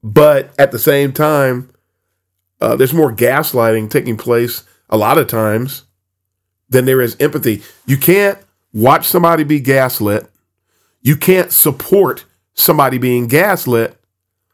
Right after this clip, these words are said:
and then embrace major tenets of the discipline, such as empathy.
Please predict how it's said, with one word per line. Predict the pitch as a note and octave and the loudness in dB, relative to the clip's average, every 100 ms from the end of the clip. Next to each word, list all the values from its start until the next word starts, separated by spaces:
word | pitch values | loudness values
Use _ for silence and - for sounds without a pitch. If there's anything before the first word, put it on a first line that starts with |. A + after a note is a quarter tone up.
| _ _ C3+ | _ _ -2
and | D3+ | 2
then | D3 C#3+ | 0 0
embrace | C3+ A#2 A#2+ F3+ D3 C#3 | -4 -2 -2 0 -2 -4
major | A2 C#3 C#3+ C3 | -2 0 0 -2
tenets | - G3 C#3+ C#3 | -2 -2 -2 -2
of | B2 | -2
the | A#2+ | 0
discipline, | C3+ F3+ A2+ A#2 | 0 0 -2 -4
such | A#2 A#2 | -2 -6
as | B2 | -4
empathy. | F3 E3+ - - | -4 -4 -10 -14